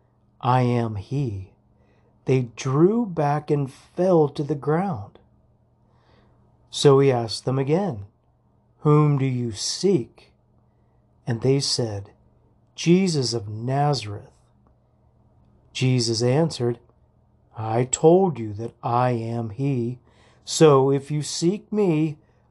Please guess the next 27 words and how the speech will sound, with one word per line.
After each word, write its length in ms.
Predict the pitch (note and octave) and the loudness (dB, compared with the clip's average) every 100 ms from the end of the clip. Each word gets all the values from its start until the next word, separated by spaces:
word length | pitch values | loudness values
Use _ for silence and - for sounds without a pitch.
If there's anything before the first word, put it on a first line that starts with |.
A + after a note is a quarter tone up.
| _ _ | _ _
let 420 | A#2 A#2+ A2+ B2 | -2 -2 -4 -6
these 420 | B2+ E3+ G3+ F3 | 2 4 4 0
men 380 | C#3 C#3 C3 A#2+ | -2 -2 -2 -2
go." 440 | A2+ D3 C3 G2 - _ _ _ _ _ _ _ _ _ _ _ - _ _ _ _ _ F4 | 2 4 4 0 -14 _ _ _ _ _ _ _ _ _ _ _ -20 _ _ _ _ _ -10
This 480 | C3 A2 G3 A3 - | -8 2 2 2 -4
was 220 | A#3 - | -6 -4
to 120 | F3+ | -8
fulfill 420 | - C#3+ D#3+ C#3+ | -8 -6 0 0
the 80 | B2+ | 0
word 460 | B2 B2+ B2+ A#2 B2 - _ _ | 0 2 0 -2 -8 -20 _ _
that 260 | - B2 A#2 | -4 -2 -2
he 180 | - D3+ | -4 -4
had 140 | G#2+ | -4
spoken, 720 | - - F#3+ G3+ - G#2 A2 - _ _ _ _ _ _ - | -6 0 2 2 -2 -12 -12 -14 _ _ _ _ _ _ -12
quote, 420 | - A#2 A#2 - _ _ _ _ _ - | -4 -4 -4 -16 _ _ _ _ _ -4
"Of 200 | D#3 E3 | -2 2
those 320 | G3 G3+ - | 4 2 0
whom 240 | F3+ F3+ | 0 0
you 160 | F#3 G#3+ | -2 -4
gave 360 | D#3 B2+ A#2 | -2 0 0
me, 240 | A#2 B2 C3 _ | -2 -4 -6 _
I 80 | B2+ | -10
have 320 | G#2 A2+ G#2 | -8 -10 -8
lost 480 | A#2+ A#2+ A#2 - - _ _ _ | -4 -2 -2 -6 -12 _ _ _
not 460 | A#2+ A#2+ D3 E3 - _ | -2 0 0 -2 -8 _
one," 480 | C#3+ D#3+ F3+ G#2 G#2 _ _ _ _ _ _ _ _ _ _ _ _ | -6 -4 -4 -6 -12 _ _ _ _ _ _ _ _ _ _ _ _
unquote. 680 | B2+ A2+ G2+ - - - - | -4 -4 -6 -12 -14 -16 -20